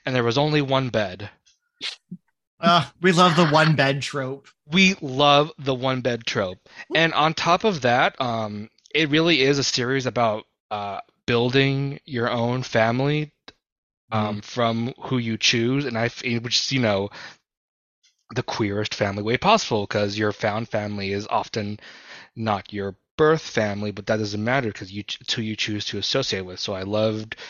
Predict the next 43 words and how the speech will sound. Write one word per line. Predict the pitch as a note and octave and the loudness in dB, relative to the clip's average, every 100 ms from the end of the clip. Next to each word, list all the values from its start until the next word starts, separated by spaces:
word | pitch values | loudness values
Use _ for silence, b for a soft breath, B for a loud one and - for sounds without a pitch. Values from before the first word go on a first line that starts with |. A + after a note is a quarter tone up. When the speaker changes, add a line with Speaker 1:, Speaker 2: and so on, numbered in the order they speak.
| - | -4
Speaker 1:
seeing | - B2+ | 0 0
it | A2+ | 2
develop | A2 B2 A2+ | 2 2 0
through | - A2+ | -2 -6
these | A2 - | -4 -4
first | - A2 - | -2 -2 -4
three | A2+ G2+ | -6 -6
books, | G2+ A#2+ G#2 - | -2 0 0 -4
and | - A2 | -6 -4
then | G#2+ | -4
the | - | -4
fact | - A#2+ - | 0 0 -2
that | A#2 | -8
there's | A2 | -6
gonna | A#2+ A2+ | -2 -2
be, | G#2 | -2
like, | G#2 G2 - - _ _ - | -2 -4 -6 -16 _ _ -8
six | - - B2 - - | -4 -2 -2 -2 -2
more, | G#2 G#2+ C#3+ G3 B B B B - | 2 4 4 2 B B B B -2
I | A#2+ A#2+ A#2 B B _ | 2 2 0 B B _
was | - A2+ G#2+ - _ _ _ _ _ _ _ - | -6 -4 -4 -10 _ _ _ _ _ _ _ 2
overjoyed | F#3 E3 C3 D3 C3 G#2+ | 4 4 4 4 4 2
when | G2+ | -2
I | G2 | -2
found | A2+ G2+ | -2 -4
this. | G#2 | -2
That | A2 G2+ | -2 -2
was | G2+ | 2
gonna | G#2 | 4
be | G2 | 4
a | G2 | 2
whole | - - - | -4 -4 -2
Speaker 2:
<laughs> | - | -4
Speaker 1:
sequence. | G2+ - F2+ F#2 - | -6 -8 -10 -8 -8
Like, | F#2 - - | -8 -10 -14
I | - | -12
don't | G2+ A#2 | -8 -6
just | A2 | -4
get | A#2 | -4
a | F#2+ | -4
trilogy, | - G#2+ C#3+ F#3 | -6 -4 -4 -4
I | - | -6
get | A2+ | -8